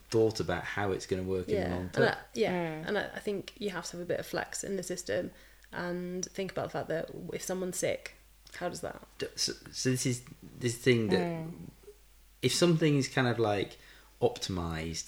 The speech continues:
Speaker 1: and wrung to the nth degree so that you're getting the most that you can
Speaker 3: Mm.
Speaker 1: out of a system or a set of circumstances, then that means there's no slack and there's no spare.
Speaker 3: Mm.
Speaker 1: So when something changes or goes wrong,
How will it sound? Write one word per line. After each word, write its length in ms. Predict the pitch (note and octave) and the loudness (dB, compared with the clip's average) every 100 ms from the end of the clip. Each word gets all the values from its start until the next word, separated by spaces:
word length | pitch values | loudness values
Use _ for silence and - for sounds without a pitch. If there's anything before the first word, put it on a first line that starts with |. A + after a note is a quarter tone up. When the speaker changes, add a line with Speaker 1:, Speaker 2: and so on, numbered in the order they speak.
| - | -6
Speaker 1:
and 420 | F2+ E2 D#2+ D#2+ - - - - G1+ - - - - - - - - - | -4 -2 -2 -6 -12 -20 -20 -14 -12 -14 -20 -20 -20 -20 -20 -20 -20 -10
wrung 760 | A#2+ A2+ A#2+ A#2+ A#2 A2+ G#2+ G#2 - - - - - | -4 6 10 12 10 4 0 -2 -12 -20 -20 -14 -2
to 80 | G2+ | 2
the 160 | G2 | 4
nth 320 | G2 F#2 - - | 2 0 -6 -6
degree 380 | F#2+ F2+ E2 D2+ | 0 0 0 -2
so 180 | F2 | -2
that 80 | F2 | 0
you're 80 | F2+ | 2
getting 340 | F#2 F2+ F2 - | 2 2 0 -4
the 180 | F2 F#2+ | -4 -2
most 380 | G2+ G2+ - - | 0 0 -2 -6
that 120 | - | -10
you 80 | F#2 | -10
can 460 | - F#2+ E2 D#2 - - | -6 -6 -6 -8 -12 -8
Speaker 3:
Mm. 220 | F#3 F3+ | -4 -2
Speaker 1:
out 180 | G2 F2 | 0 0
of 60 | F#2+ | -2
a 60 | |
system 420 | F2+ G#2 - F2 E2+ | 0 -2 -2 -2 -2
or 40 | |
a 40 | E2 | -2
set 280 | F#2 - | -2 -4
of 60 | F2 | -6
circumstances, 840 | F#2+ F2+ E2+ - - - - - - - - - - | -4 -4 -6 -10 -10 -12 -12 -14 -14 -18 -20 -12 -4
then 140 | G#2 | 0
that 160 | A2 A2 | 0 0
means 200 | G2+ F2+ | -2 0
there's 180 | G2 | 0
no 180 | A2 G#2 | 0 0
slack 380 | F#2+ - D#2 - | -2 -4 -6 -6
and 100 | F2 | -6
there's 140 | E2 | -4
no 200 | F#2+ F#2 | -2 -4
spare. 280 | F2 - - G3 F#3 F3 E3 F3+ | -4 -6 -4 -2 -2 -4 -8 -6
Speaker 3:
Mm. 60 | |
Speaker 1:
So 120 | - | -2
when 140 | G2 F2+ | 0 0
something 500 | A2+ G#2 F#2+ F2+ - - - - | -2 -2 -2 -4 -6 -12 -18 -4
changes 540 | - G2+ G2 D#2+ D#2 E2 | 0 2 0 -2 -4 -4
or 80 | |
goes 340 | E2 F2 E2 E2 | -4 -2 -2 -2
wrong, 440 | G2 D#2+ D2 D#2+ | -2 -2 -4 -10